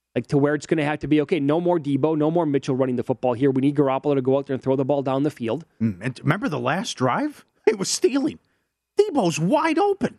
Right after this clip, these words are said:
Speaker 1: Yeah.
Speaker 2: They're down seven.
Speaker 1: Yeah, that's right.
Speaker 2: I mean, it was like, "What are you guys doing?"
Speaker 1: Yep.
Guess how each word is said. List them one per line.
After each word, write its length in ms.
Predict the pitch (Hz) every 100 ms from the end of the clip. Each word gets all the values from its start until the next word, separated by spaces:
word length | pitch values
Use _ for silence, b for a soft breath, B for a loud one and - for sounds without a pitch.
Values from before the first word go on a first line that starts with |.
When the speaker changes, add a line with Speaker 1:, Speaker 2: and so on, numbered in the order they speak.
| -
Speaker 1:
Yeah. 240 | 110 113 -
Speaker 2:
They're 100 | 208
down 240 | 196 165
seven. 400 | - - 113 - -
Speaker 1:
Yeah, 180 | 147 139
that's 220 | 127 -
right. 180 | 127 269
Speaker 2:
I 40 |
mean, 80 | -
it 20 |
was 160 | 349 302
like, 100 | 220
"What 100 | 403
are 60 | 330
you 100 | 233
guys 240 | 208 208
doing?" 360 | - 403 370 - -
Speaker 1:
Yep. 180 | 120